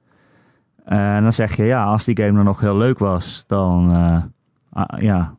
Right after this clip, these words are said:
was het misschien nog wel, eh, nou ja, was het ook niet te behappen, maar dan zou je het misschien ondanks dat nog heel veel spelen.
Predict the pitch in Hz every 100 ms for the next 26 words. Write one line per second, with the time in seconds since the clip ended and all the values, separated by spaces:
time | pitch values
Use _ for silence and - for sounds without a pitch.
0 | - - 110 104 90 - 92 107 92 90
1 | 92 87 85 85 85 82 - 90 80 87
2 | - 90 98 80 - - - 76 - 92
3 | 87 80 80 80 - - - - 92 -
4 | - 117 - 110 92 92 87 98 123 123
5 | 127 127 - 127 131 151